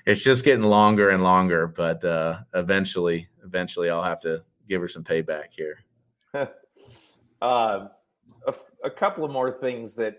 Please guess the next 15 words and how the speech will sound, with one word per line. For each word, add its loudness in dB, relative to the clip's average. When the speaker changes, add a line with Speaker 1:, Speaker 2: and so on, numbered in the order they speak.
Speaker 2:
have -6
always, 2
uh, -4
sort 4
of -2
intrigued -2
me -2
about 2
your 0
career. 0
No 6
matter 6
where 6
you 4
are 4